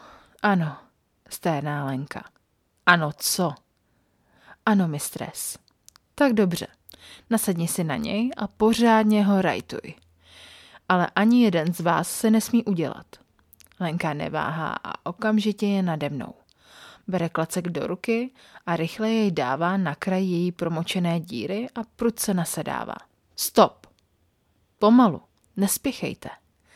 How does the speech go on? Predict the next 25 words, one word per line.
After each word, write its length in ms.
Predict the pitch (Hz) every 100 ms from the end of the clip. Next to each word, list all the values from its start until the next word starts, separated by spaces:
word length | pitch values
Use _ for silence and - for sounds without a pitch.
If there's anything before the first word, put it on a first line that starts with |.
| - - - -
Lenka 420 | - 170 175 240 247
se 160 | -
tedy 240 | 240 226 233
pomalu 440 | 226 214 214 208
zdvihá 720 | 190 165 156 139 151 - - _ - - -
a 80 | 196
pak 180 | 160 170
zase 280 | 165 - 156
pomalu 540 | - 180 196 208 202
klesá 500 | 202 170 - - 175
až 240 | - 175
na 140 | - 147
doraz. 580 | 147 123 - - - - _ _ _ _ _ _ _
Oba 380 | 160 170 185
sténáme 800 | 190 - 170 156 156 147 160 147 -
a 140 | 156
užíváme 600 | 165 - 160 156 151 156
si 160 | - 165
potěšení. 560 | - 143 127 - - - _ _ - _ _ _ _ _ _ _ _ _
Jsem 280 | - 196 180
v 80 |
ní 300 | 170 180 190
až 200 | - 202
na 120 | - 160
doraz 520 | 143 - - -